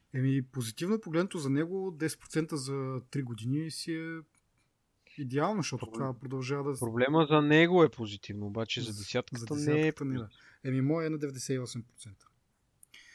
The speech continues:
Speaker 1: Днеска мисля, че го
Speaker 2: М.
Speaker 1: проверях. Чай да го проверя пак, че да не се е сменил, като не при тебе. А, интересното е, че на съпругата ми, тя има iPhone, това е S E, от същото време, когато аз имам осмицата. Не, не е на сто процента.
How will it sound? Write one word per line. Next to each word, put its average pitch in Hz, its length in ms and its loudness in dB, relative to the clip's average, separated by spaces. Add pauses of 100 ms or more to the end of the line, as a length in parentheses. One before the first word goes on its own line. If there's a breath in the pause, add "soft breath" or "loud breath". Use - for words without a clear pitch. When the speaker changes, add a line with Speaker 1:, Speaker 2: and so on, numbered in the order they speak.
(300 loud breath)
Speaker 1:
Днеска 120 300 -6
мисля, 117 240 -10
че 143 120 -10
го - 80 -16
Speaker 2:
М. 156 100 -16
Speaker 1:
проверях. 113 280 -14
Чай 127 140 -8
да 120 80 -6
го 117 80 -8
проверя 123 260 -8
пак, 131 240 -12
че - 120 -16
да 104 60 -16
не 104 60 -18
се 117 120 -16
е - 20 -16
сменил, 123 320 -10
като - 260 -20
не 107 60 -14
при - 160 -20
тебе. 107 220 -16 (460 soft breath)
А, 123 380 -4 (160)
интересното 156 440 0
е, - 40 -2
че - 140 -8
на 160 840 -8
съпругата 147 540 -6
ми, 170 360 -6
тя 151 140 -4 (140)
има 139 460 -4
iPhone, 127 420 -8 (100)
това 131 180 -4
е 123 260 -8
S 135 440 -6
E, 190 240 -4 (140)
от 127 140 -12
същото 143 320 -6
време, 127 240 -2
когато 123 240 -10
аз 117 180 -10
имам 113 140 -8
осмицата. 196 600 -12 (640 soft breath)
Не, 147 200 2
не 131 100 2
е 147 60 2
на 156 120 -2
сто - 220 -6
процента. - 440 -18